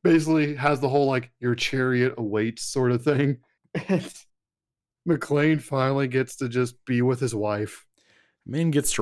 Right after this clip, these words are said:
Speaker 1: And gets
Speaker 2: relax.
Speaker 1: to finally, for the first time in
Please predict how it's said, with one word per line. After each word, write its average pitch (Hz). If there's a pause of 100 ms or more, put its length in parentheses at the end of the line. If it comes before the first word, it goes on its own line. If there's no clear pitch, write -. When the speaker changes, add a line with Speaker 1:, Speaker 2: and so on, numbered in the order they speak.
Speaker 1:
And 92
gets -
Speaker 2:
relax. 80
Speaker 1:
to 123 (1000)
finally, 135
for 139
the 123
first 135
time 131
in 107